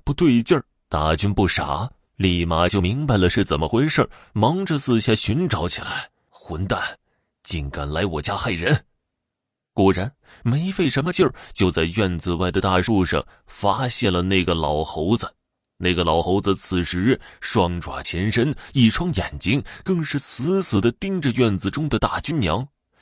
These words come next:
那双眼中闪烁着妖异的绿光，不用问，肯定是他搞的鬼。大军气得立马就扔出了手中的镰刀。别说呀，这一下还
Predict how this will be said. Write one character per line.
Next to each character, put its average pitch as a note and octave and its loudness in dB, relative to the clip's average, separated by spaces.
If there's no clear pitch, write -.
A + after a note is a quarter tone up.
那 D#2 -2
双 F#2+ 0
眼 D#2 -2
中 C3 0
闪 - -4
烁 - -6
着 - -12
妖 F2 -2
异 E2+ -2
的 D#2 -4
绿 F2+ 0
光， B2 0
不 D3+ 6
用 E3+ 0
问， E3 8
肯 C3 -2
定 D3+ -2
是 C3 4
他 E3 0
搞 D#2+ -4
的 G#2 0
鬼。 - -6
大 D2 -4
军 F#2+ -4
气 F#2 -2
得 F2+ 0
立 F#2+ 0
马 D2+ -2
就 D#2+ -4
扔 A#2+ 0
出 G#2+ -2
了 F#2 2
手 F2 0
中 A2+ -4
的 G2 0
镰 G2 -2
刀。 C3 -2
别 D#2+ 4
说 D#2 -6
呀， - -10
这 - -4
一 A2+ -2
下 D3 -2
还 F2+ 0